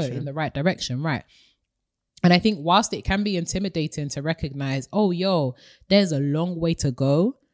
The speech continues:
Speaker 2: there's so much power in really recognizing, "I've tried." You know what I mean? Like, I've made a
Speaker 1: And
Speaker 2: couple
Speaker 1: I've
Speaker 2: of
Speaker 1: done
Speaker 2: steps.
Speaker 1: enough for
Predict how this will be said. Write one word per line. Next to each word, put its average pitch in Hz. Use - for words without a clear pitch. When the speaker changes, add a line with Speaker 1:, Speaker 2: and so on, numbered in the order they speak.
Speaker 2:
there's 165
so 185
much 180
power 156
in 135
really 139
recognizing, 135
"I've 143
tried." 117
You 156
know 185
what 196
I 196
mean? 208
Like, 185
I've 170
made 180
a 175
Speaker 1:
And -
Speaker 2:
couple 160
Speaker 1:
I've 147
Speaker 2:
of 139
Speaker 1:
done 165
Speaker 2:
steps. 151
Speaker 1:
enough 117
for -